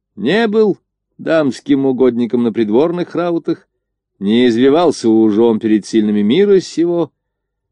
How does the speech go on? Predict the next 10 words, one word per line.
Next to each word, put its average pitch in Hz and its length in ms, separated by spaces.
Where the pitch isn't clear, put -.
Улыбка 185 540
его 208 240
выражалась 196 500
в 180 80
изгибе 180 420
губ, 160 400
а 107 180
глаза 117 480
оставались 107 600
строгими. 98 680